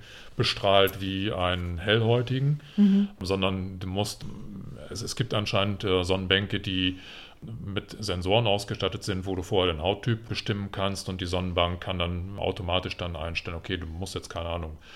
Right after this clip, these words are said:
Speaker 1: maximal fünf Minuten da drunter liegen und dann schaltet sie sich ab oder du musst halt irgendwie zwanzig Minuten drunter liegen.
Speaker 2: Okay.
Speaker 1: Also das können moderne Sonnenbänke anscheinend schon.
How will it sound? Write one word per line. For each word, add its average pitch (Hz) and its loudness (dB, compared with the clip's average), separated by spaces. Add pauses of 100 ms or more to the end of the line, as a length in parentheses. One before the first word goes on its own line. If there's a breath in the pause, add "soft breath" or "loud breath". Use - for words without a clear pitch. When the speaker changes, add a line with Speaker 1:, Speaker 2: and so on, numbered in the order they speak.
(320 loud breath)
Speaker 1:
maximal 90 -2
fünf 127 0
Minuten 113 2
da 104 0
drunter 107 0
liegen 101 -2
und 98 -4
dann 95 -2
schaltet 95 -2
sie - -8
sich 90 -6
ab 92 0
oder 87 0
du 82 -6
musst 85 -6
halt 85 -4
irgendwie 82 -8
zwanzig 85 -6
Minuten 76 -8
drunter 76 -8
liegen. 214 0
Speaker 2:
Okay. 202 2
Speaker 1:
Also 208 0
das - -2
können 82 -4
moderne 85 0
Sonnenbänke 87 -2
anscheinend 82 -6
schon. 143 2